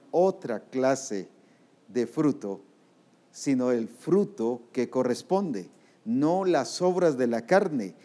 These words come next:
sino el fruto del Espíritu del Señor. Pero ¿por qué lo practicamos de esta manera? Y ahora lo vamos a ver.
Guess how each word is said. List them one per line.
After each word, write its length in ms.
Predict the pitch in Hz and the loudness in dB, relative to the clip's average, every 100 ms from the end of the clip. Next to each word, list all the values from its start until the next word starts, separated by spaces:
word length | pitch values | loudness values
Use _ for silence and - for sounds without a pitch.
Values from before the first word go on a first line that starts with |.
| _ - | _ -18
sino 680 | - - 147 139 147 165 - - - | -10 -2 0 2 0 -4 -10 -20 -6
el 240 | 127 123 | -2 -2
fruto 760 | 110 - 147 165 170 - 131 - - - | -4 -6 4 6 4 2 -2 -4 -12 -4
del 180 | 113 120 | 0 0
Espíritu 600 | 113 - 143 131 - 120 | 0 0 2 2 2 -2
del 180 | 110 104 | -2 -4
Señor. 500 | - 104 139 185 - - - _ _ _ | -6 -2 0 0 -2 -16 -20 _ _ _
Pero 280 | - 143 139 | 0 2 2
¿por 180 | 135 127 | 0 -4
qué 420 | - 190 190 - - _ | 2 4 2 -6 -20 _
lo 220 | 131 147 147 | -4 -2 -2
practicamos 680 | 139 131 131 139 139 156 120 | -4 -4 -6 -2 -2 -2 -4
de 100 | 131 | -6
esta 200 | - 156 | -6 -6
manera? 440 | 160 135 127 143 - - | -4 -4 -4 -6 -12 -8
Y 120 | 120 | -2
ahora 440 | 113 120 131 131 - - | 2 2 2 0 -6 -8
lo 220 | 120 120 | -2 -2
vamos 380 | 110 113 120 - | 0 -2 -2 -4
a 140 | 123 | -4
ver. 340 | 110 131 110 | 0 2 0